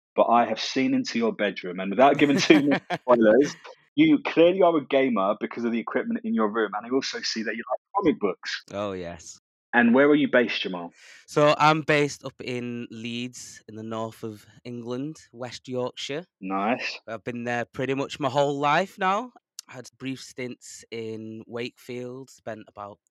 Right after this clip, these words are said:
Speaker 2: eight months of the last year in Newcastle just to, uh, see what it was like.
Speaker 1: Yeah.
Speaker 2: And, uh, yeah, so back in Leeds now, ready t-,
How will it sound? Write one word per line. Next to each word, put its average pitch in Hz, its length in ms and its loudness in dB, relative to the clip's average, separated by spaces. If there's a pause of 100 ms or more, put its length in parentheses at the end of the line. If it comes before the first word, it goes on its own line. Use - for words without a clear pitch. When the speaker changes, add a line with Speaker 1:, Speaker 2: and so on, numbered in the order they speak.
Speaker 2:
eight 113 180 -12
months 117 320 -12
of 110 80 -20
the 110 80 -10
last 113 320 -10
year 110 300 -6
in 107 80 -10
Newcastle 123 760 -6
just - 320 -16
to, 110 220 -12
uh, 110 220 -10 (100)
see - 260 -12
what 120 140 -4
it 120 80 -8
was 120 140 -12
like. 165 400 -2
Speaker 1:
Yeah. 202 280 -2
Speaker 2:
And, 135 320 -10
uh, 147 440 -2
yeah, 160 400 -2
so 135 440 -6
back - 220 -4
in 127 160 -8
Leeds 120 340 -10
now, 110 400 -10
ready 110 300 -10
t-, - 60 -20